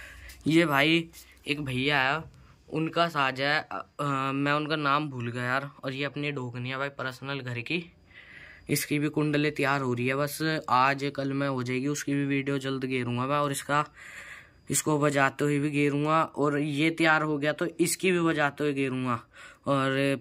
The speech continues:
पहली बार में ये तैयार हो रही है भाई, सबको, सभी भाइयों को बता दूँ मैं, अपने दोस्तों को। और ये पहली बार तैयार हो रही है, ना ही कभी ये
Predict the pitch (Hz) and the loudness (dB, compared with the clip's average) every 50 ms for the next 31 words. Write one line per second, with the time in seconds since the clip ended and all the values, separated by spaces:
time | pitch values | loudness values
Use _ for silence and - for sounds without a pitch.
0 | - - 143 131 143 151 160 165 160 156 156 151 151 156 156 160 160 156 - 156 | 0 0 2 2 4 4 2 4 4 4 4 4 2 0 0 0 0 0 0 2
1 | 151 147 151 147 143 131 131 127 131 123 120 120 135 - - - - - - - | 2 2 2 2 0 -2 -2 -2 -2 -2 0 0 0 -2 -4 -8 -18 -20 -20 -20
2 | - - - 139 131 123 - 147 143 139 139 135 - 147 135 135 139 135 131 127 | -14 -8 -8 -8 -6 -6 -6 -6 -4 -4 -6 -6 -4 -4 -4 -2 -2 -2 -2 -2
3 | 127 127 139 135 139 131 - 135 131 131 131 139 139 131 - 143 143 139 139 135 | -2 -4 -4 -4 -4 -4 -2 -4 -4 -4 -4 -6 -6 -4 -4 -4 -4 -4 -6 -8
4 | 135 - - 131 131 151 165 165 - - - - - - - - - - - 143 | -10 -8 -8 -6 -4 -4 -4 -6 -8 -16 -20 -20 -20 -20 -20 -20 -12 -4 -2 0
5 | 139 139 139 139 139 139 135 - - - - - - - _ _ _ - 135 143 | 0 2 2 0 0 -2 -4 -6 -12 -20 -20 -20 -20 -20 _ _ _ -4 0 2
6 | 151 165 175 170 - - 147 139 147 151 165 165 170 165 160 156 151 147 - 151 | 2 2 2 2 2 2 2 2 2 0 0 0 0 0 0 -2 -2 -2 -2 -2
7 | 143 147 143 139 135 127 131 135 143 147 151 147 147 143 139 143 143 139 - 143 | -2 0 -2 -2 -4 -2 -2 -2 0 0 0 0 0 0 0 0 -2 -2 -4 -4
8 | 139 147 143 143 143 143 143 131 | -2 -2 -2 -2 0 -2 -2 -4